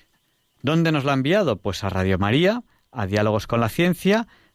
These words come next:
a Paseo de los Lanceros número dos, veintiocho cero veinticuatro de Madrid. Todos los códigos postales de Madrid empiezan por veintiocho y este es muy fácil porque como el día tiene veinticuatro horas, veintiocho cero veinticuatro de Madrid.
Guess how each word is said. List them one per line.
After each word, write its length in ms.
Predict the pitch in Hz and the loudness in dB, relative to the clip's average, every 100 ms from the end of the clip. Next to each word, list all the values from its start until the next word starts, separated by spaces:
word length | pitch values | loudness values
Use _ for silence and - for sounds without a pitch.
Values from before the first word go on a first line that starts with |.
| _ | _
a 220 | - 120 - | -2 -2 0
Paseo 400 | 113 107 - 143 | -2 0 0 0
de 80 | |
los 140 | 147 143 | 2 0
Lanceros 500 | 139 127 - 135 110 | 0 -2 -2 -2 0
número 300 | 131 156 156 | 2 2 2
dos, 340 | 180 202 - _ _ _ - - - | 0 -2 -8 _ _ _ -20 -18 -4
veintiocho 680 | 123 120 104 139 147 170 | 0 0 2 0 0 0
cero 300 | 139 - 151 | -2 -2 0
veinticuatro 560 | 147 127 117 - 123 131 | 0 0 -2 -2 -2 0
de 80 | 120 | 0
Madrid. 380 | 101 95 95 87 _ _ _ _ _ - | 2 2 0 -4 _ _ _ _ _ -4
Todos 720 | 131 131 139 127 - - - _ | -2 0 0 -2 -6 -16 -20 _
los 160 | 123 - | -6 -2
códigos 360 | 143 135 131 | 0 2 0
postales 520 | - 120 - 139 135 113 | -2 -6 -2 0 0 0
de 100 | 117 | -2
Madrid 320 | 117 143 120 | 0 0 0
empiezan 280 | 101 110 113 | -2 -4 -2
por 120 | 120 | 0
veintiocho 600 | 135 131 165 160 196 220 - - - | 2 2 0 2 -2 -2 -10 -20 -8
y 100 | 110 | -2
este 160 | 110 - | 0 0
es 60 | 107 | 0
muy 120 | 120 | 0
fácil 420 | 156 - 180 202 _ - _ | 0 0 -2 -2 _ -20 _
porque 240 | - 104 101 | -2 -2 0
como 180 | 104 | 2
el 60 | 104 | 2
día 180 | 123 127 | 2 0
tiene 300 | - 143 117 | 0 0 2
veinticuatro 580 | 101 92 98 123 127 135 | 0 -2 -2 0 0 0
horas, 260 | 151 123 | 0 -2
veintiocho 520 | 120 107 101 117 - | 0 0 2 0 0
cero 220 | 117 117 110 | -2 2 2
veinticuatro 540 | 101 98 110 110 113 | 0 -2 -2 -2 0
de 60 | 98 | 0
Madrid. 360 | 90 82 82 | 0 -2 -4